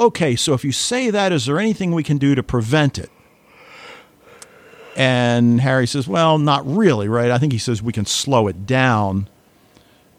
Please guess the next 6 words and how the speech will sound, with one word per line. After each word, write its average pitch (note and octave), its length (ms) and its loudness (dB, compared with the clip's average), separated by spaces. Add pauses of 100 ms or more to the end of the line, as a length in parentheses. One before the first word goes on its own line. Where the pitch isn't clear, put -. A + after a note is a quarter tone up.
(240)
Uh, G#2+ 640 -4
but A#2+ 220 0 (260)
more C#3+ 280 4
to C3+ 60 2
the G#2+ 120 -2
point, D#3 560 0